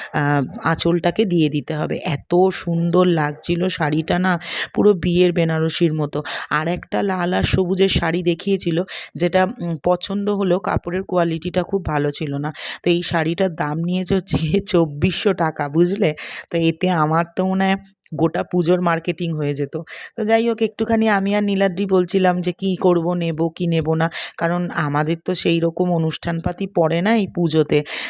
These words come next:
তা নীলাদ্রি বলল যে নীলাদ্রি তো এবার পুজোতে মোহরকে সেরকমভাবে জামা কাপড় দেয়নি, অনলাইনে কিনেছিল। বলল, "তুমি এটা নিয়ে নাও, মেয়ে পরবে, বেশ ভালো লাগবে।" আর ওর, উম, বিশেষ করে নীলাদ্রির খুব পছন্দ হয়েছিল।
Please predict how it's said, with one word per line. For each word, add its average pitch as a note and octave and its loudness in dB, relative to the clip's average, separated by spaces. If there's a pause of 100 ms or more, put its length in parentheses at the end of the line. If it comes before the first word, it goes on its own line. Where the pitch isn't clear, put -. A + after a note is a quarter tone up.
তা F3 2
নীলাদ্রি E3+ 2
বলল F3+ 2
যে F#3 -2
নীলাদ্রি D#3+ 0
তো F3 2
এবার E3+ 4
পুজোতে D#3 2
মোহরকে E3 -2
সেরকমভাবে F3 2
জামা E3 0
কাপড় - -2
দেয়নি, G#3+ 2 (320)
অনলাইনে F#3+ 0
কিনেছিল। D3+ -2
বলল, E3+ -2
"তুমি E3 0
এটা F#3 0
নিয়ে D#3 0
নাও, C#3+ 0 (320)
মেয়ে D#3 0
পরবে, D3+ 2
বেশ E3 0
ভালো C#3+ 0
লাগবে।" D#3 0 (340)
আর D3 -2
ওর, E3 0
উম, D3+ 2
বিশেষ D#3 0
করে G3+ 2
নীলাদ্রির F3 0
খুব G3 -2
পছন্দ D#3 0
হয়েছিল। D#3 0